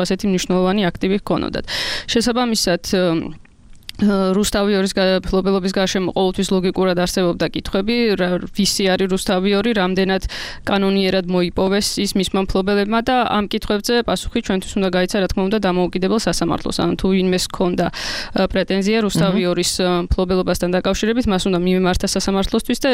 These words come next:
Speaker 1: ეს უნდა ყოფილიყო დამოუკიდებელი სასამართლო. პრობლემა სწორედ არის იმაში, რომ, ა, კითხვები არის იმასთან დაკავშირებით, მივიღეთ თუ არა ჩვენ დამოუკიდებელი სასამართლო და კითხვები არის სწორად, ა, სასამართლოს დამოუკიდებლობის,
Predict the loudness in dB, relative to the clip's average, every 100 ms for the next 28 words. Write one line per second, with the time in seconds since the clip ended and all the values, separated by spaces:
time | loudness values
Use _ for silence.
0 | 0 0 -2 0 0 0 -2 -2 0 0
1 | 0 0 0 0 0 0 0 -2 -2 -2
2 | 0 0 0 0 0 0 2 0 0 0
3 | 0 0 0 0 -2 -10 -10 -2 2 4
4 | 4 4 2 0 -6 -2 0 0 2 2
5 | 0 0 0 0 0 0 0 2 2 2
6 | 0 2 2 2 0 0 2 2 2 0
7 | 0 2 2 0 0 0 0 0 -2 -2
8 | -2 0 0 0 0 0 0 0 0 -2
9 | -2 0 2 0 0 0 2 2 2 2
10 | 2 0 -2 0 0 0 -2